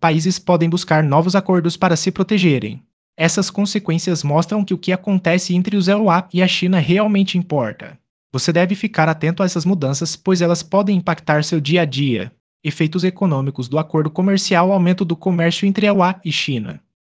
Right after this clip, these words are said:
O acordo comercial entre os E U A e a China promete trazer um aumento significativo no comércio.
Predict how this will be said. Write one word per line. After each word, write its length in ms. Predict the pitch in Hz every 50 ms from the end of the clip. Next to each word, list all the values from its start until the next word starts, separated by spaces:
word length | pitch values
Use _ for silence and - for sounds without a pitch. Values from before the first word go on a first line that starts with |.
| _ -
O 60 | 131
acordo 300 | 123 - - 151 147 156
comercial 600 | 156 - 175 180 190 196 - - 185 160 151 156
entre 220 | 160 170 165 196 196
os 100 | 185 160
E 80 | 185
U 120 | 180 170 156
A 180 | 156 185 185 -
e 80 | 170
a 60 | 170 160
China 300 | - - 180 160 165 160
promete 440 | 160 - 175 147 143 147 - -
trazer 400 | 165 - 185 180 170 156 175 180
um 80 | 185 180
aumento 320 | 170 165 156 156 156 165
significativo 880 | 170 - - 208 185 202 190 190 - 196 - 190 190 - - 175 170 175
no 120 | 170 160
comércio. 680 | 156 - 190 175 151 131 117 104 104 - - - - -